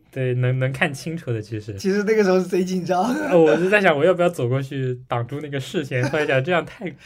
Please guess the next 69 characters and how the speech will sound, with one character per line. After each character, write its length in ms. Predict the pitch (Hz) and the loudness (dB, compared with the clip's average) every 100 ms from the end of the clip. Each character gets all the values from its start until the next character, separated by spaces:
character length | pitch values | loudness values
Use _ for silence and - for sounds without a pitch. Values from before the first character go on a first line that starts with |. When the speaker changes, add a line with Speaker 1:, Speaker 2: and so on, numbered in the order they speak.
| - | -4
Speaker 1:
故 180 | 202 160 | -2 -2
意 120 | 156 | 4
了。 80 | 330 | 4
Speaker 2:
当 120 | 330 | 6
时 180 | 285 269 | 2 0
已 60 | |
经 120 | 214 | 0
想 300 | 277 285 190 | -2 0 2
了 80 | 185 | 0
一 60 | 208 | 2
下， 120 | 233 | 2
我 200 | 196 190 | 4 0
都 120 | 202 | -2
换 240 | 196 294 254 | 0 2 2
位 160 | 302 | 0
子 200 | 202 185 | 0 -2
了， 100 | 165 | -2
因 100 | 208 | 2
为 80 | 254 | 4
我 80 | 226 | 4
身 200 | 254 254 | 0 -2
形 160 | 220 | -2
比 80 | 175 | -2
较 160 | 202 185 | -2 2
大， 220 | 220 190 | 4 4
能 220 | 180 196 | 2 -2
挡 280 | 196 214 175 | 0 0 0
住 160 | 156 240 | -2 -2
视 360 | 202 - 320 226 | -2 -2 -2 -4
线， 300 | - 208 - - - | 2 0 0 -10 -2
然 160 | 190 196 | 4 6
而 60 | |
并 180 | 208 240 | 6 0
没 80 | 190 | 2
有 80 | 196 | 2
什 120 | 180 | 0
么 140 | 156 | -6
用。 180 | 170 175 139 - | -2 -2 -4 -12
Speaker 1:
呃， 160 | - 156 | -4 -2
我 80 | 147 | 2
觉 120 | 156 | 2
得 80 | 180 | 2
那 60 | |
个 80 | 156 | 0
是 120 | 147 | -2
最 180 | 139 160 | -6 -6
惊 220 | 147 151 | -6 -10
险 160 | 160 127 | -6 -6
的 100 | 110 | -8
时 200 | - - | -12 -20
刻 180 | - 117 | -10 -10
了， 100 | 107 | -8
那 80 | 143 | -8
一 20 | |
幕。 20 | |
Speaker 2:
太 40 | |
惊 140 | 185 175 | -6 -6
险 320 | 190 - 233 | -6 0 0
了。 80 | 214 403 | 2 -2
Speaker 1:
对， 160 | - 113 - - - | -2 -6 -8 -16 -18
这 120 | - 135 | -18 2
个 60 | |
Speaker 2:
回 80 | 190 | 4
想 180 | 214 214 | 6 4
起 120 | 185 | 2
来 160 | 160 160 | -4 -2
确 140 | 175 | -6
实 160 | 156 | -6
是。 100 | 156 | -6